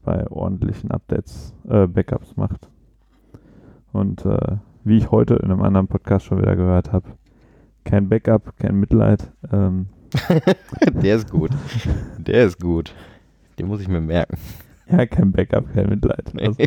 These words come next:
Speaker 1: wer, wer kein Backup hat, der hat, äh, wenig Mitleid verdient.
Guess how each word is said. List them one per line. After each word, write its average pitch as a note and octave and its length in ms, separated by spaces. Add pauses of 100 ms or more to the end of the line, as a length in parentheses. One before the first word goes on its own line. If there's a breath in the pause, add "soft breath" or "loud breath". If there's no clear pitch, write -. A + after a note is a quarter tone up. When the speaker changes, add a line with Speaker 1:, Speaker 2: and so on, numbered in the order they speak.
Speaker 1:
wer, G2 240
wer G#2 120
kein G#2+ 220
Backup G#2+ 400
hat, - 100 (240)
der G#2 120
hat, - 320
äh, A2 420 (1400 soft breath)
wenig G#2 340
Mitleid - 280
verdient. - 480